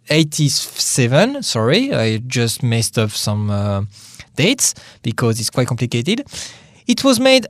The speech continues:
at Commander of the Order of the Arts and Letters in France. So it's quite good. And received the U S Kennedy Center's Honor Lifetime Achievement Award in nineteen ninety-nine. Connery was knighted in two thousand New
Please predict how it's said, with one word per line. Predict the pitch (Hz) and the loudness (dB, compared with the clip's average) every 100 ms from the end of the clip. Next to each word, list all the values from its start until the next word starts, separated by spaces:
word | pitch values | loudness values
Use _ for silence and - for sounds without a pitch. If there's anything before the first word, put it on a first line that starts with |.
| - | -2
at | 180 - | -2 2
Commander | 233 233 226 214 220 214 | 2 4 4 6 6 6
of | 170 | 2
the | 156 - | 0 2
Order | 190 190 196 | 2 4 4
of | 170 147 | 2 2
the | 151 156 | 0 2
Arts | 165 190 - | 2 2 2
and | 156 151 | 4 6
Letters | 190 196 185 170 - | 4 4 4 2 2
in | 143 | 0
France. | - 175 131 202 - - _ _ - _ | 2 2 2 2 0 -2 _ _ -20 _
So | - 262 | -8 -6
it's | - | 0
quite | 403 254 | 2 4
good. | 160 123 98 - _ _ _ - - | 4 4 0 -8 _ _ _ -8 0
And | 202 | 4
received | 226 269 269 226 | 4 4 2 4
the | 185 | 6
U | 175 226 | 6 6
S | 214 208 | 6 6
Kennedy | - 208 202 190 | 4 4 4 0
Center's | - 196 175 180 170 | 2 2 2 4 2
Honor | 160 175 165 156 156 | 2 2 6 6 6
Lifetime | 156 170 151 165 160 180 151 - - - - | 4 2 2 2 4 4 2 -2 -12 -20 -4
Achievement | 175 180 214 196 185 | 0 2 4 4 6
Award | 190 165 165 | 6 6 4
in | 147 156 | 4 4
nineteen | 151 156 156 151 | 6 6 4 2
ninety-nine. | 135 131 120 104 110 - _ - | 2 0 -2 -2 -4 -8 _ 0
Connery | 214 226 254 | 4 6 6
was | 214 180 151 | 6 4 4
knighted | 185 233 240 226 | 4 4 2 0
in | 175 170 165 - | 2 2 0 -4
two | - 220 | -4 2
thousand | 202 196 180 185 175 | 4 6 4 4 4
New | 170 190 | 4 4